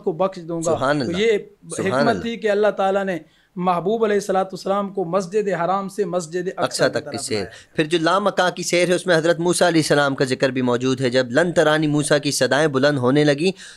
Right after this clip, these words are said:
Speaker 2: तो मूसा ने फरमाया, "या रब्बुल आलमीन, दीदार करने।" अल्लाह ने फरमाया, "वक्त आएगा।" तो उलमा फरमाते, वो वक्त यही था,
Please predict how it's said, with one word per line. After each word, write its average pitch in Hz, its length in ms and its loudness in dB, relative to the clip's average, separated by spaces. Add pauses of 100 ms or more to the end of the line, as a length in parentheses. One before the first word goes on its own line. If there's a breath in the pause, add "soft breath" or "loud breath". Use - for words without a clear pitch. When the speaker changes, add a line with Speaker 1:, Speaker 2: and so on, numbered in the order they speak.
Speaker 2:
तो 156 60 4
मूसा 165 280 2
ने 202 120 2
फरमाया, 170 400 2
"या 160 180 4
रब्बुल 175 240 0
आलमीन, 208 320 2
दीदार 160 380 2
करने।" 165 240 0
अल्लाह 196 240 2
ने 190 80 0
फरमाया, 180 400 2
"वक्त 190 340 0
आएगा।" 175 400 2 (280 loud breath)
तो 147 60 2
उलमा 160 340 2
फरमाते, 196 420 2
वो 226 140 6
वक्त 233 220 0
यही 214 320 2
था, 131 300 -2